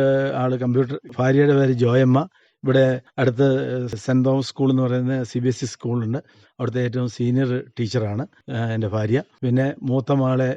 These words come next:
വിവാഹം കഴിഞ്ഞു, പാലാ ഇടമറ്റത്താണ് കല്യാണം കഴിച്ചിരിക്കുന്നത്. പുള്ളിക്കാരത്തി കമ്പ്യൂട്ടർ ബിടെക്കാണ്. അവള് ഒരു അമേരിക്കൻ കമ്പനിയിൽ ജോലി ചെയ്യുന്നു.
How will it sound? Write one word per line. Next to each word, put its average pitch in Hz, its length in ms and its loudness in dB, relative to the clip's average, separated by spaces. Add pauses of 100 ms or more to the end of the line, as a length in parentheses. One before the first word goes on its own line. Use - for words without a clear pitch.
(120)
വിവാഹം 123 360 2
കഴിഞ്ഞു, 113 300 0
പാലാ 120 220 -2 (100)
ഇടമറ്റത്താണ് 117 640 -2
കല്യാണം 110 300 -6
കഴിച്ചിരിക്കുന്നത്. 110 460 -8 (160)
പുള്ളിക്കാരത്തി 120 540 -4
കമ്പ്യൂട്ടർ 117 380 -4
ബിടെക്കാണ്. 110 460 -8 (280)
അവള് 127 180 0 (320)
ഒരു 123 160 -4
അമേരിക്കൻ 123 340 -2
കമ്പനിയിൽ 113 280 -2
ജോലി 104 220 -4
ചെയ്യുന്നു. 107 220 -6